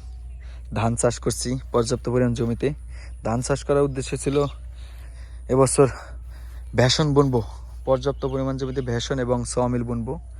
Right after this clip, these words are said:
এই ধানটা হয়তো সর্বোচ্চ বারো থেকে পনেরো দিনের মাথায় উঠবে, ওঠার পরে জমি চাষ দিয়ে সাথে সাথে ভেষণ বুনে দেবো। এবং কিছু জমিতে সয়াবিন বুনবো, কিছু জমিতে ডাইল বুনবো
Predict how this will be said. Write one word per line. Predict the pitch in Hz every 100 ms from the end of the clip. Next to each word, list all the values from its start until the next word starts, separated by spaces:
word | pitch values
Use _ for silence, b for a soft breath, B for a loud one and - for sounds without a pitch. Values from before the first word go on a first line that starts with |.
| B B B B
এই | 135
ধানটা | 131 127 131 139
হয়তো | 131 135
সর্বোচ্চ | - 131 131
বারো | 135 127 127
থেকে | 127
পনেরো | 123 131
দিনের | 131 131
মাথায় | 127 120
উঠবে, | 120 - 143 - -
ওঠার | 120 123
পরে | 123 131 131 - B B B B B - -
জমি | 127 123
চাষ | 127 123
দিয়ে | 131
সাথে | 123 120
সাথে | 120 120
ভেষণ | 113 117 120
বুনে | 120
দেবো। | 120 123 165 - - B B B B B -
এবং | 120 117
কিছু | 131 131
জমিতে | 131 127 131
সয়াবিন | 127 123 131
বুনবো, | 127 123 143 170 - - - B B B -
কিছু | 143 139
জমিতে | 139 131 131
ডাইল | 127 123
বুনবো | 120 117 110